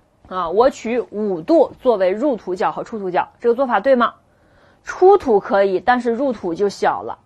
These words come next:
对吧？它贴地面贴得太近了，不行，你一定要给它分开做判定。那到底这个角度是咋定的？是随便拍脑门想我就定了吗？不是啊，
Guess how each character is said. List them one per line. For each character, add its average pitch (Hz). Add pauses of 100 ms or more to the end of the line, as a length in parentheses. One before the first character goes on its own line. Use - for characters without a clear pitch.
(140)
对 190
吧？ 185
它 208 (100)
贴 269
地 262
面 240
贴 240
得 233
太 240
近 226
了， 160
不 240
行， 214 (400)
你 214
一 247
定 302
要 254
给 196
它 170
分 277
开 254
做 240
判 214
定。 240 (340)
那 294
到 370
底 220
这 247
个 269
角 185
度 254
是 269
咋 185
定 233
的？ 180
是 247
随 214
便 269
拍 247
脑 208
门 190
想 175
我 175
就 175
定 214
了 185
吗？ 170
不 190
是 208
啊， 196